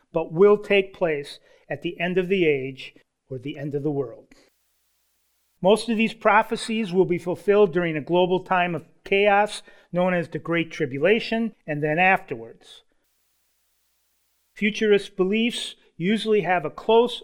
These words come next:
association with what has come to be known as dispensational premillennialism. Final way of interpreting eschatology or end time events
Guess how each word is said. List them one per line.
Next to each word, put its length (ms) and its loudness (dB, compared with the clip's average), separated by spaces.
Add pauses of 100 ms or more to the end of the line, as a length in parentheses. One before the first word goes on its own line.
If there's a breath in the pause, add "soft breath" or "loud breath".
association 1040 0 (640)
with 200 -10
what 140 2
has 180 0
come 260 -2
to 100 -8
be 160 -4
known 340 -2
as 200 -4
dispensational 1300 -2 (180 soft breath)
premillennialism. 1160 -6 (1500)
Final 480 2
way 320 6
of 200 -2
interpreting 580 -2
eschatology 1040 -2
or 260 6
end 200 -2
time 240 -2
events 520 -12